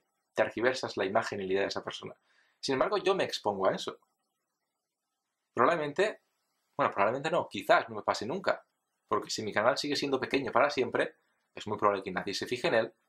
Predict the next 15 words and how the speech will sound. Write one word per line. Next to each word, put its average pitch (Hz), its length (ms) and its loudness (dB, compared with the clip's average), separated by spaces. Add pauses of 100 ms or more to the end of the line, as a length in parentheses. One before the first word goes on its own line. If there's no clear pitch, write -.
y 104 100 -4
nadie 95 300 0
nunca 110 440 -2 (440)
quiera 90 240 -4
hacer 95 180 -2
una 92 160 -4
crítica, 117 540 0
ni 92 100 -16
quiera 95 220 -2
meterse 139 420 0
con 135 160 -2
él, 110 160 0
ni 98 80 -12
quiera 101 220 -6
criticarlo. - 480 -4